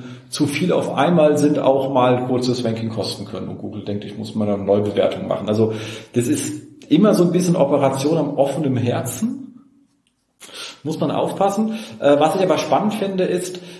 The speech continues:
gerade wenn es so top performende Seiten ist, man hat dann da so hundert, zweihundert Rankings drauf. Also sieht man ja an der Search Console so richtige Latte an Suchanfragen. Wenn man die mal nach Subthemen durchclustert und man hat viele Rankings so auf drei, vier, fünf, sechs, sieben, wo man merkt, na,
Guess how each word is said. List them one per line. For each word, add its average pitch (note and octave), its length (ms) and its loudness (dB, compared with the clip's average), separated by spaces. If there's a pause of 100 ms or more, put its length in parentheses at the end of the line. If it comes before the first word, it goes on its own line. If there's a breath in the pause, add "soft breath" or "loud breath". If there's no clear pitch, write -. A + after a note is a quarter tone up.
(140)
gerade D#3 220 2
wenn D#3+ 100 2
es D#3 60 -4
so - 220 0
top F3+ 180 2
performende D#3+ 440 -2
Seiten C#3+ 280 2
ist, D3 140 -4
man C3 100 -2
hat C#3+ 120 2
dann C3+ 100 4
da C3+ 100 4
so C3 180 2
hundert, D#3 280 0
zweihundert C3 340 0
Rankings C3+ 320 2
drauf. - 340 0
Also - 140 -4
sieht B2+ 120 0
man C3 80 4
ja A#2+ 40 4
an A#2 60 2
der A2 100 2
Search B2+ 180 4
Console A#2+ 300 0
so G#2+ 260 -2
richtige A#2+ 360 -2
Latte - 280 0
an A2+ 400 -6 (120)
Suchanfragen. F3 760 -2 (360 loud breath)
Wenn C#3 100 0
man B2+ 100 4
die E3 100 0
mal - 460 0 (200)
nach C#3 200 2
Subthemen D3 520 2
durchclustert A#2+ 640 2
und A#2 200 -2
man B2 120 0
hat C#3+ 140 0
viele D3+ 280 2
Rankings D3+ 300 -2
so C#3 80 0
auf C3 100 0
drei, - 260 0
vier, C#3+ 180 -2
fünf, C#3 240 -4
sechs, - 340 -4
sieben, F3 360 -2 (260 loud breath)
wo C3+ 60 -4
man B2+ 120 0
merkt, B2+ 260 -2
na, D3+ 300 -2